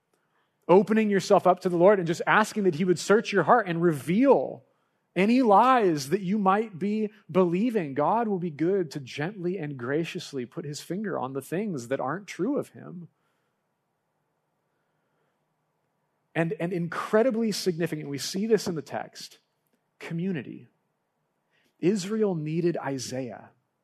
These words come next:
to point out the lies. They needed Isaiah to point out the blind spot. You also, you need people in your life who know you and know your faith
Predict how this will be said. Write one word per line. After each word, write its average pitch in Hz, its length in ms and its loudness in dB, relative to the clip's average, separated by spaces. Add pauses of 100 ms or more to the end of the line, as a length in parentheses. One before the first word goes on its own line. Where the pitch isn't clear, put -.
(640)
to 165 120 -6
point 160 480 -8
out 127 400 -4
the 139 100 -4
lies. 143 640 -8
They 143 120 -6
needed 165 340 0
Isaiah 147 640 -2
to 135 140 -14
point 185 440 -8
out 156 320 -6
the 143 80 -4
blind 147 420 -6
spot. - 480 -10 (280)
You 160 520 -4
also, - 680 -4 (240)
you 151 340 -4
need 185 520 -4
people 147 480 -6
in 202 240 -6
your 170 280 0
life 135 480 -2
who 156 140 -8
know 147 400 -2
you 175 500 -10 (340)
and 156 340 -4
know 180 260 4
your 185 280 2
faith - 840 -6